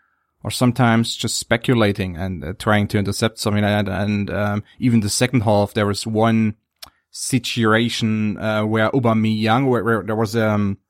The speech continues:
I don't know who was, uh, maybe Vidal was playing a pass to Martinez, let's just say that. Um, and Aubameyang was just waiting behind Martinez, just waiting to intercept the,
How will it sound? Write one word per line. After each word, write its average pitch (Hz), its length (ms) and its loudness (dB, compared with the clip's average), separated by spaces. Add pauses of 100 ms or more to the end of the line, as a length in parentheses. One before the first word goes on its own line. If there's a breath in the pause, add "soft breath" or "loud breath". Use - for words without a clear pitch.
(120)
I 120 120 2
don't 113 80 4
know 104 140 0
who 107 140 -2
was, 101 260 -2
uh, 110 80 -6
maybe 113 500 0 (100)
Vidal 117 600 0
was 123 300 0
playing 117 340 0
a - 20 -2
pass 113 500 -2 (320)
to 110 380 2
Martinez, 117 840 0
let's 156 200 -8
just 151 160 -4
say 151 160 0
that. 156 180 0 (380 soft breath)
Um, 120 400 4
and 113 520 0
Aubameyang 127 420 4
was 117 180 0
just - 380 -2
waiting 117 300 2
behind 117 440 2
Martinez, 110 520 -2
just - 240 -6
waiting 107 400 2
to 104 160 -2
intercept 104 400 -2
the, 101 100 -4